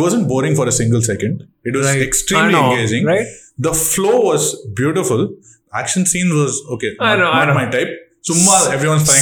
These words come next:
Speaker 2: Some
Speaker 1: slow
Speaker 2: scenes
Speaker 1: motion.
Speaker 2: are seriously,
Speaker 1: Yeah.
Speaker 2: the, the way he just went <laughs> down and
Speaker 1: Yeah.
Speaker 2: came out.
Speaker 1: So that is okay.
Speaker 2: Right.
Speaker 1: But that, the one, some,
Speaker 2: It
Speaker 1: you can,
Speaker 2: works for, oh,
Speaker 1: at
Speaker 2: it
Speaker 1: least
Speaker 2: works
Speaker 1: you
Speaker 2: there.
Speaker 1: can enjoy it as a guilty pleasure and go
Speaker 2: <laughs> Right,
Speaker 1: on.
Speaker 2: right, right.
Speaker 1: Now I can see it in that lens.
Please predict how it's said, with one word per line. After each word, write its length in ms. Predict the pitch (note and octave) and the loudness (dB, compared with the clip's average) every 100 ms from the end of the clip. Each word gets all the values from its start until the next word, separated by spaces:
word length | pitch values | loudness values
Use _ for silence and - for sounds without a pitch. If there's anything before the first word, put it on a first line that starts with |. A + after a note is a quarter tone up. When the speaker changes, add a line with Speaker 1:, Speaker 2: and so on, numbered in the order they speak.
| E3+ | 4
Speaker 2:
Some 100 | F3+ | 4
Speaker 1:
slow 120 | F3 D#3 | 4 6
Speaker 2:
scenes 180 | F3 D3+ | 6 4
Speaker 1:
motion. 80 | C#3+ | 4
Speaker 2:
are 40 | C3+ | 2
seriously, 560 | - F3+ F3+ D#3+ C#3 C3 | 4 4 4 4 4 2
Speaker 1:
Yeah. 160 | C3 A#2 C#3 | 2 2 0
Speaker 2:
the, 40 | C#3 C3+ | 0 2
the 40 | |
way 180 | C#3+ E3+ | 2 4
he 100 | F3 C#3+ C3+ | 4 2 2
just 140 | D3+ - | 0 0
went 280 | C3+ F3 | 2 4
<laughs> 40 | D#3 | 2
down 320 | D3+ A#3 A#3 | 2 2 2
and 80 | G#3+ | 0
Speaker 1:
Yeah. 220 | D3+ - G#3+ | 0 2 2
Speaker 2:
came 160 | F3 D#3 | 2 0
out. 340 | - - - - - - C#4+ | -2 -6 -10 -10 -6 -2 2
Speaker 1:
So 60 | A3+ | 4
that 100 | - | 4
is 40 | C4 | 4
okay. 180 | E3+ - - - - G#3+ | 2 -2 -6 -10 -2 2
Speaker 2:
Right. 140 | F3 | 4
Speaker 1:
But 80 | E3+ D3 | 2 0
that, 260 | E3 - C3+ | -2 -2 -2
the 60 | C#3+ | 0
one, 140 | D3 - | 0 -2
some, 120 | C#3 C3+ - | -2 -4 -2
Speaker 2:
It 120 | - | 2
Speaker 1:
you 40 | F#3+ | 4
can, 80 | A#3 | 4
Speaker 2:
works 160 | G#3+ - | 4 2
for, 100 | G3+ | 2
oh, 200 | F3+ - | 4 2
Speaker 1:
at 60 | F3 | 4
Speaker 2:
it 60 | |
Speaker 1:
least 40 | F#3+ | 4
Speaker 2:
works 120 | - D#3 | 4 4
Speaker 1:
you 40 | |
Speaker 2:
there. 120 | C#3+ | 2
Speaker 1:
can 60 | E3 D#3+ | 2 0
enjoy 140 | F3 F3+ | 2 2
it 40 | |
as 60 | D#3+ | 2
a 0 | C#3+ | 0
guilty 220 | C#3+ D3+ E3 | 2 2 2
pleasure 200 | C#3+ C#3+ | 4 4
and 120 | B2+ A2 | 2 2
go 80 | G#2 | 0
Speaker 2:
<laughs> 0 | |
Right, 20 | |
Speaker 1:
on. 60 | - F3+ | 0 0
Speaker 2:
right, 240 | - D#3 | -2 -4
right. 180 | D#3+ - C#3 | -6 -4 2
Speaker 1:
Now 60 | D#3 F#3+ | 4 4
I 20 | E3+ | 2
can 80 | D#3+ | 0
see 80 | F3+ | 0
it 60 | F#3 | -2
in 100 | D#3+ B2+ | -2 -2
that 260 | C3+ - - A2+ | -2 -6 -8 -4
lens. 280 | B2 B2+ A2+ | -2 -2 -2